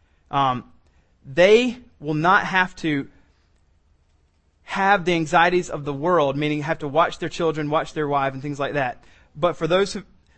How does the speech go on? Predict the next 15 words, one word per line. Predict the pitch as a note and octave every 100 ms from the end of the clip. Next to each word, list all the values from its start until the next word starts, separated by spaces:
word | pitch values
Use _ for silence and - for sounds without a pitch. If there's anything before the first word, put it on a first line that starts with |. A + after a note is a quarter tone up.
| -
who | D#3+ F#3 -
are | F3+ A#3+
married | F#3+ D#3+ C#3+ C#3 - - -
and | D3+
are | C#3+
trying | - G3 G#3
to | F#3+
earn | F#3+ F3
a |
lot | E3 E3
of | E3
money, | F3 D#3+ C3+ - -
they | C#3 F3
will | A3 G#3
neglect | F3 D3 D#3+ A3 A3 -